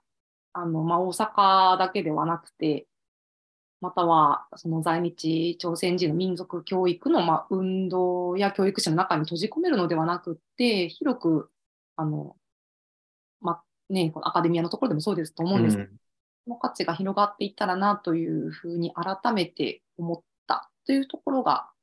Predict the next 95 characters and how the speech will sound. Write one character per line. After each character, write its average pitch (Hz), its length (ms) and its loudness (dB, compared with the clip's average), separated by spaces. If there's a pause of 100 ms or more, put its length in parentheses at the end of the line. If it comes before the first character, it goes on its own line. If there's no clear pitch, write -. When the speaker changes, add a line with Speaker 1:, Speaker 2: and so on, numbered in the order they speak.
(140)
Speaker 1:
そ 175 80 -6
の 170 120 -4
論-、 185 260 -4 (160)
修 208 180 -4
士 202 100 -4
論 202 180 2
文 151 80 -2
を 151 40 -4
提 202 200 0
出 202 140 -6
し - 60 -8
た - 160 -2
後 170 460 0
の 208 140 -2
私 160 300 2
の 170 80 0
Speaker 2:
あ - 100 -6
あ。 - 120 -20 (300)
Speaker 1:
考 196 160 4
え 165 60 4
の 180 160 0
大 185 60 0
き 175 100 -6
な - 40 -10
変 165 120 -4
化 - 100 -10
で 151 60 -12
す。 - 20 0
私 226 260 4
の 311 100 10
修 311 260 8
論 294 180 4
だ 285 100 4
け 285 100 2
で 214 80 4
留 202 220 0
め 277 120 2
て 170 80 0
は 151 120 0
い 165 60 -4
け 226 120 6
な 262 100 12
い 240 100 8
ん 156 40 -4
じ 160 60 2
ゃ 180 60 2
な 160 60 0
い 160 60 -2
か。 127 100 2
Speaker 2:
な 120 80 8
る 113 60 4
ほ 107 100 4
ど、 101 80 -2
な 98 100 -8
る 95 60 -14
ほ 95 60 -20
ど。 104 100 -20
え - 260 0
え。 - 20 4
Speaker 1:
は - 40 4
い。 160 180 -6 (360)
は - 100 -8
い。 - 40 -16 (220)
そ 240 140 -8
ん 247 160 -6
な 220 300 -6
と - 100 -6
こ - 100 -6
ろ 190 100 0
が 131 220 -2 (100)
ち - 60 -20
ょ - 40 -20
っ - 20 -20
と - 100 -12
大 175 160 -4
き - 140 -6
な、 - 180 -4 (120)
は - 140 -6
い、 - 160 -10
気 170 100 -8
づ 160 160 -10
き - 160 -10
や - 100 -4
変 160 240 -6
化 - 100 -6
だ 113 60 -4
っ - 20 -4
た 113 140 4
と 110 80 6
思 - 0 -
い 101 100 2
ま 98 60 -2
す。 - 20 -2
Speaker 2:
あ 95 60 -4
あ。 101 80 -14